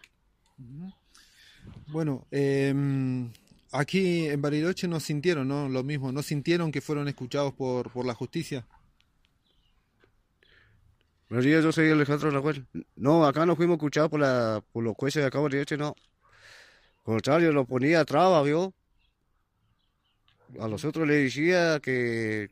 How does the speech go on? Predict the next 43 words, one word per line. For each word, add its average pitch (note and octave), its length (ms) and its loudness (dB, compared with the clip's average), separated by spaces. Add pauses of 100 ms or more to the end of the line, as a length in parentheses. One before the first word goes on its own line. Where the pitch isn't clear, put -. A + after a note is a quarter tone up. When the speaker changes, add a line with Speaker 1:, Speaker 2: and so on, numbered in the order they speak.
(120)
Speaker 2:
no A#2 220 -10
sabía C3+ 320 -2
si D3+ 160 -4
yo D#3 100 -2
sido D#3 260 -2
Pinto, E3+ 380 -4
que C#3 140 -6
Pinto C#3+ 240 -6
no C#3+ 80 -2
iba C#3+ 180 -2
sido, D3 300 -4
que D3 120 -2
yo C#3 120 -2
sido C#3 200 -4
el B2+ 60 -4
compañero C3 460 -4
de C3 100 0
Pinto, E3+ 460 -4
y A#2 340 -2
así G#2 240 -2
lo C#3+ 100 0
tenía C3+ 320 -2
la A#2+ 120 -2
familia. A2+ 360 -8 (880)
Nosotros A#2 320 -4
fuimos C3+ 220 0
como A#2+ 220 0
dos C3+ 200 2
veces D3 220 2
a C#3 60 4
hablar C#3 180 0
con B2 400 0
el G#2 60 -4
juez C3 240 -2
y B2+ 300 0
se A#2 140 -6
lo, G2+ 480 -6 (440)
se G#2+ 100 -6
lo G#2 140 0
ría B2 200 -2
la A#2+ 120 0
cara. C3 320 -4 (1600)
Y F#2 720 -8